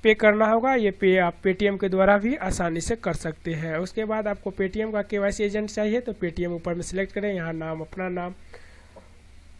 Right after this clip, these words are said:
मोबाइल नंबर और जिस चीज़ का भी नाम डालना चाहते हैं, जो दिया गया है इंस्ट्रक्शन, उसके हिसाब से पूरा फॉर्म को फिलअप करके और आपके पास जो बायोमेट्रिक डिवाइस है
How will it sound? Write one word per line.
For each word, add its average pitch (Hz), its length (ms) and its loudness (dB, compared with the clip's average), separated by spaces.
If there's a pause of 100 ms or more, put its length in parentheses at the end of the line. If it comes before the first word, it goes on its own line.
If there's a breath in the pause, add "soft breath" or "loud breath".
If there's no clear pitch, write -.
(240)
मोबाइल 202 400 4
नंबर 240 460 2 (520 loud breath)
और 220 160 2
जिस 220 140 -4
चीज़ 208 200 -4
का 208 160 4
भी 202 100 4
नाम 190 200 2
डालना 185 280 0
चाहते 180 300 -4
हैं, 196 200 0
जो 175 180 -4
दिया 185 260 2
गया 196 180 2
है 196 80 4
इंस्ट्रक्शन, 208 400 -4
उसके 180 320 -6
हिसाब 170 260 -6
से - 140 -6
पूरा 175 240 -4
फॉर्म 170 280 -8
को 170 120 -6
फिलअप 196 320 -4
करके 220 440 -2 (600 loud breath)
और 170 220 0
आपके 185 300 -4
पास 202 200 -2
जो 190 120 -2
बायोमेट्रिक 180 540 -2
डिवाइस 180 400 0
है 226 140 -6